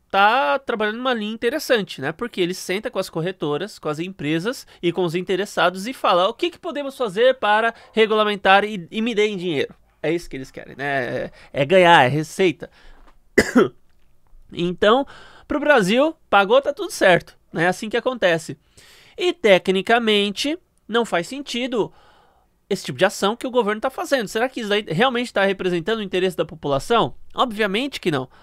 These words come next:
Obviamente que o, os Estados Unidos tá passando por uma crise democrática muito forte. É, agora, o que que acontece? Em relação ao Japão, acredita-se que a honestidade lá seja maior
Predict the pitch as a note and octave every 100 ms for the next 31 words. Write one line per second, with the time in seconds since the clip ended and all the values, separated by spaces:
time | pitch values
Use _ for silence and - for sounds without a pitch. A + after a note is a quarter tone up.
0 | - E3 G3+ A3 B3 C4 - A3+ G3 E3+
1 | F#3 F3 D#3+ E3 - F#3 G#3 A#3 B3+ A#3+
2 | B3+ A#3 C4+ B3 - B3 C#4 G#3+ A3 G3+
3 | G3 G#3 - G3 D#3+ E3 A3+ C#4+ - -
4 | C#3+ A#2 - - - _ _ _ _ -
5 | - - - - E3+ F3 - - D#4+ A#3
6 | F#3+ B3+ F#3 A#2+ _ _ _ _ _ _
7 | _ _ _ - A3 G3 G3 F#3+ E3+ C#3+
8 | G#3 C#4 B3+ A#3 - G#3 F#3 F3 C4 -
9 | G3 A#3 D#3 - - - - - - -
10 | - - G#3 C#4 C#4 C4+ E3 A#3+ - D#4
11 | - - E4+ - - A3+ B3+ D4 _ _
12 | - _ _ _ E3 F#3+ G3 A3+ - A3
13 | D#3+ D#3+ G3 G#3 F3+ D#3 A3 - G#3 A#3+
14 | D#4 C4+ F#3 G3+ D4